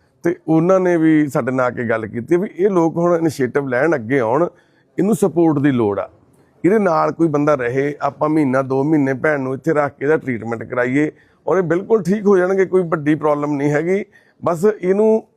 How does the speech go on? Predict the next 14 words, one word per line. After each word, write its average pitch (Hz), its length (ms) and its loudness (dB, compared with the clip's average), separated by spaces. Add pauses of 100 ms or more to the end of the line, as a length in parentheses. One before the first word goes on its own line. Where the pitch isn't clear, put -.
(120)
ਇੱਕ 190 180 -2
ਸਪੋਰਟ 165 500 0
ਚਾਹੀਦੀ 147 440 2
ਆ, 113 120 0 (400)
ਇਹਨੂੰ 214 280 4
ਇੱਕ 202 180 -2 (460)
ਆਪਣੇ 180 400 0
ਦਾ, 180 380 2
ਆਪਣੇਪਣ 165 640 -2
ਦਾ 160 140 2
ਇੱਕ 160 420 2 (220)
ਸਭ 160 260 -4
ਤੋਂ 185 120 0
ਵੱਡੀ 143 460 0